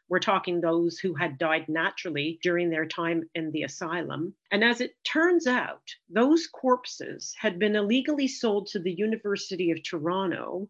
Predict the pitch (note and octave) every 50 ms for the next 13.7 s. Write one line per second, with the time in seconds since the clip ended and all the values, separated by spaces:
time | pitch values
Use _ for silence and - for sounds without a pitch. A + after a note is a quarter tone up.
0 | - - G3+ G3 - G#3 G#3 G#3 A3 A3+ B3+ C#4 C4 B3 A3+ G#3+ F#3 F#3 G3+ G#3+
1 | A3 - - G3+ F3+ E3+ - F3 D3+ C#3+ - E3+ D#3+ - - C#3 D#3+ E3 D#3 -
2 | _ F#3 F3 E3+ - - F#3+ G3 F#3+ - F#3+ F#3+ - E3+ E3 D#3+ D#3 D#3 - -
3 | - F3 E3 D#3 - - - - - - A2+ - - _ _ _ - - G#3 G3+
4 | F#3+ F#3+ F3+ F3 - A3 A3+ - - C#4 A#3 A#3+ A#3 A3 G#3+ A3 G#3 - - F#3+
5 | F3 E3+ E3 E3 F3+ F#3+ G#3 G#3+ F#3+ E3 - G3 G3 G#3 A3+ A#3+ A#3 - G#3+ G3+
6 | G3+ G3+ G3 F3+ E3 D#3+ F#3 F3+ F3+ F#3 F#3 - - C3+ C#3 C#3+ D#3 G3+ G#3 _
7 | _ _ F3 F#3 F#3 F3+ E3 D#3 E3+ F#3+ G#3+ A#3 B3+ C#4+ C#4 C#4 C4+ C4 A3+ G#3+
8 | G3+ F#3+ G3 - - - A3 G#3+ A3 A3 _ - C#3 C#3 - - F3 F3 F#3 _
9 | _ _ _ - G#3 G3+ G3+ G3+ E3+ F3 D#3+ F#3 F#3 F#3 A3+ B3+ B3+ B3 A3+ A3
10 | A3 G#3+ - - G3+ G3 F#3+ F#3 F3+ - - E3+ - - - F3+ F3 F3+ F#3 F3
11 | D3+ - - C#2 A2 F3+ F#3+ F#3+ - _ - F#3+ F#3 E3+ D#3+ F3+ F#3 G3 A3+ A#3+
12 | A#3 A3+ A3+ A3+ A3 A3+ A#3 A3+ - - _ - G3 G3 F3+ - - F#3 F#3 F#3
13 | F3+ F3+ G3 G#3+ G#3 - - E3+ D3+ C3+ C3+ D3 D3 D#3